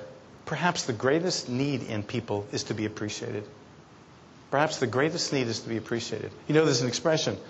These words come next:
"You only live to love and be loved." Love and be loved. If you look at every universe that you're doing right now, you live to love and be loved. Simple, straightforward.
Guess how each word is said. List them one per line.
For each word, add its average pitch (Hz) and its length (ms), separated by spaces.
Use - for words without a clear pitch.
"You 143 80
only 165 160
live 170 220
to 135 60
love 131 280
and 131 100
be 131 100
loved." 95 320
Love 160 240
and 170 80
be 151 120
loved. 104 280
If 123 100
you 175 60
look 208 160
at - 80
every - 240
universe 180 460
that 143 160
you're 123 100
doing 120 220
right 117 200
now, 95 300
you 123 120
live 185 220
to 120 100
love 139 260
and 202 80
be 269 100
loved. 147 300
Simple, 185 440
straightforward. 127 640